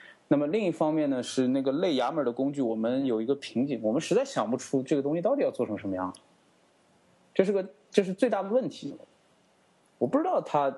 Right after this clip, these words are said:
它到底应该做成什么样，经常有各种功能上的取舍，然后我和林丽想来想去，也不知道到底该把这个搞成什么样。所以可以说，直，说直接点，说实话，我对那个，我们对那个项目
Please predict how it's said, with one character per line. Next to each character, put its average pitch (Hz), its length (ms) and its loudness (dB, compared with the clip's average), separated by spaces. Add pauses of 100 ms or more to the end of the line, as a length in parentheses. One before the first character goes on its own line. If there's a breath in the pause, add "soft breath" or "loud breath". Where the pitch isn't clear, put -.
它 - 120 -2
到 156 140 2
底 123 120 -2
应 139 80 0
该 135 120 2
做 131 120 -10
成 123 100 -4
什 113 120 -4
么 110 60 0
样， 107 120 0
经 220 140 0
常 160 200 2
有 120 240 -2
各 147 140 2
种 131 140 -2
功 160 180 0
能 143 140 -2
上 135 160 2
的 120 520 0
取 - 260 -2
舍， 113 280 0
然 117 140 0
后 135 80 2
我 120 160 2
和 131 80 2
林 131 160 -2
丽 139 80 2
想 120 160 -2
来 127 60 2
想 117 140 0
去， 127 100 2
也 117 60 2
不 131 120 2
知 131 60 2
道 127 240 0 (380 loud breath)
到 135 120 6
底 120 100 -2
该 131 140 2
把 110 160 0
这 120 100 0
个 123 80 0
搞 113 200 0
成 117 180 -2
什 110 120 -2
么 110 80 4
样。 123 200 0
所 160 160 2
以 160 180 -2 (680 loud breath)
可 - 140 4
以 240 80 -2
说， 147 340 -2 (200)
直， - 100 -8
说 185 220 2
直 160 120 -2
接 175 120 2
点， 123 140 0
说 160 140 0
实 156 120 -6
话， 147 160 2
我 110 120 0
对 170 160 0
那 180 100 -4
个， - 100 -4
我 113 160 2
们 123 140 0
对 170 140 2
那 165 80 -2
个 160 60 0
项 160 180 0
目 139 140 -2